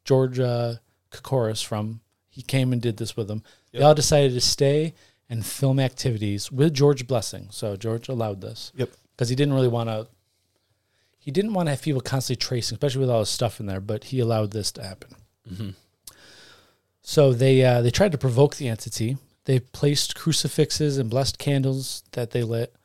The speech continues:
Speaker 1: in the center of the kitchen table. They held, this was the first of three seances at ten thirty P M. During that seance, one of the psychics became ill. Surprise, surprise, another fucking illness.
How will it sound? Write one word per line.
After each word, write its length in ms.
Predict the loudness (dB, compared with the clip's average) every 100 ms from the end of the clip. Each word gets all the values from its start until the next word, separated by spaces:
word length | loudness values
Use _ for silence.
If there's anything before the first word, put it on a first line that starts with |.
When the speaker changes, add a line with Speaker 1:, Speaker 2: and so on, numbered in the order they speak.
| _ _ -8
Speaker 1:
in 80 | -6
the 60 |
center 240 | -2 0 0
of 80 |
the 60 | -2
kitchen 300 | -4 -6 -4
table. 540 | 2 2 4 2 0 -8 _ _
They 120 | -4
held, 600 | -2 4 4 4 2 -4 -14 _ _ _
this 180 | -10 -6
was 140 | -6 -6
the 80 |
first 440 | -4 0 2 2 -4
of 80 | -8
three 320 | -4 -4 -2
seances 520 | -2 -2 -4 -6 -8
at 120 | -6
ten 240 | -4 -4 -2
thirty 300 | 0 0 -2
P 160 | -6
M. 160 | -6 -8 _ _ _ _ _ _ _ _
During 280 | 6 8 6
that 200 | 4 2
seance, 500 | -2 -2 -2 -4 -2
one 120 | -2
of 80 | 0
the 40 |
psychics 600 | -2 0 0 -2 -8 -10
became 460 | -10 -8 -4 -2 -2 -2
ill. 300 | -4 -4 -8 _ _ _
Surprise, 400 | -14 -8 -6 -6
surprise, 300 | -6 -4 -4
another 240 | -4 -4 -4
fucking 300 | -6 -6 -6
illness. 380 | -6 -6 -10